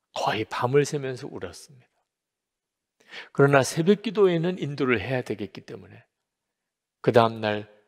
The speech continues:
거의 밤을 새고 새벽 기도 인도하러 교회를 가다가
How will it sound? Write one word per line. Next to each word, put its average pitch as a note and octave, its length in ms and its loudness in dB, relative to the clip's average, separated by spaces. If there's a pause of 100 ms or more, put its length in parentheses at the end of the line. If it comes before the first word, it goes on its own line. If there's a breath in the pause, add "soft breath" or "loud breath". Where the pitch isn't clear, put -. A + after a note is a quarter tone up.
거의 G#2+ 240 4
밤을 A2 360 -6
새고 F#2+ 460 -8 (280 soft breath)
새벽 D3 320 0
기도 D3+ 220 0
인도하러 A2+ 680 -4 (300 soft breath)
교회를 F#2+ 380 -6
가다가 - 540 -6